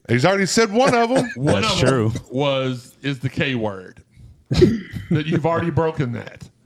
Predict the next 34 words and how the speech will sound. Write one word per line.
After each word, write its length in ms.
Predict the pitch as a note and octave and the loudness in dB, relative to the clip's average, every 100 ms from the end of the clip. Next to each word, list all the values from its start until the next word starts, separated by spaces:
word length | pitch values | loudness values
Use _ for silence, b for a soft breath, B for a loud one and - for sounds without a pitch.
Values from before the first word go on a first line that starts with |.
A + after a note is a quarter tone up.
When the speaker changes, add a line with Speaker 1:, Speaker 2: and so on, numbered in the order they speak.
| _ _ | _ _
Speaker 2:
The 420 | D3 F3+ C3 C#3 | 0 0 2 0
second 280 | E3+ F3+ D#3 | 2 0 0
one 120 | C#3 | 4
is 180 | D#3 B2 | 6 6
Speaker 4:
Ooh, 40 | D#3+ | 2
Speaker 2:
we 160 | D#3+ | -2
Speaker 4:
sorry, 340 | F3 B2+ A#2 G#2 | 4 6 6 4
Speaker 2:
do 40 | |
Speaker 4:
did 60 | A#2+ | 2
Speaker 2:
not 120 | - | 2
Speaker 4:
that, 140 | - | 0
Speaker 2:
bring 260 | F3 F3+ - | 0 -2 0
up 60 | |
Speaker 4:
did 160 | A#2 A2+ | 0 0
Speaker 2:
Miss, 240 | D#3 D3 - | -2 -4 -10
Speaker 4:
that. 80 | |
Speaker 2:
we 180 | A2+ B2 | -10 -10
do 140 | C3 C#3 | -8 -10
not 320 | A#2+ C3 B2 | -8 -8 -6
bring 200 | B2 B2 | -6 -6
up 160 | A#2+ A2 | -8 -8
Miss 200 | A#2+ B2 | -10 -10
Burry 520 | A#2+ A#2+ G#2+ F#2+ - _ _ _ _ _ _ _ _ - | -6 -4 -4 -10 -18 _ _ _ _ _ _ _ _ -4
on 140 | C3+ | -2
the 60 | C3 | 0
video. 220 | B2+ A#2+ | -2 -2
We're 140 | B2 D3+ | -2 -2
not 160 | D3+ | -4
giving 200 | C#3 C#3 | -4 -2
her 80 | B2 | 4
Speaker 4:
Y'all, 160 | A2+ A#2 A2+ | 6 8 6
Speaker 2:
any 80 | |
shine. 260 | A2 - C3 | 4 0 -2
Speaker 4:
she 460 | A#2 B2 A#2+ A#2+ | 2 4 4 2